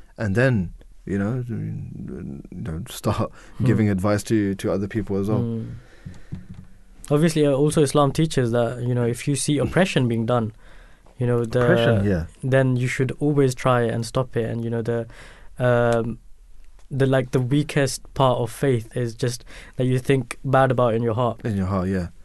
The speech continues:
Speaker 2: But you should try to stop it, like, verbally.
Speaker 1: Mm.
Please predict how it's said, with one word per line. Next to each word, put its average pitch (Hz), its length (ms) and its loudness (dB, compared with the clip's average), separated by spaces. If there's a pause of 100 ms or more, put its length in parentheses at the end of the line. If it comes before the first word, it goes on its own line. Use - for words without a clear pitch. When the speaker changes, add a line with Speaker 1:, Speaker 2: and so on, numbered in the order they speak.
(380)
Speaker 2:
But 135 80 2
you - 20 2
should 117 180 -4
try 143 160 2
to 123 60 2
stop - 300 -2
it, 127 240 -2
like, 123 240 -2
verbally. 131 500 2 (160)
Speaker 1:
Mm. 87 280 -2